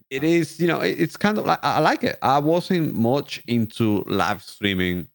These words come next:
before, but the more I got into it, the more I like it because it's basically, you know, it's, it's talking to that person. It's talking to a person that, you know, potentially becomes my friend.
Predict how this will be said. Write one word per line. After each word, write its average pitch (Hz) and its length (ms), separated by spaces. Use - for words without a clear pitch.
before, 113 640
but 117 220
the 110 80
more 120 380
I 135 80
got 110 340
into 117 420
it, 71 180
the 95 80
more 107 260
I 98 100
like 147 260
it - 140
because 87 340
it's 101 140
basically, 98 480
you 92 120
know, 87 200
it's, - 300
it's - 400
talking 127 360
to 117 100
that 120 200
person. 156 360
It's 95 140
talking 104 340
to 95 180
a 92 60
person 107 340
that, 101 220
you 101 80
know, 82 80
potentially 98 540
becomes 95 420
my 98 80
friend. 139 300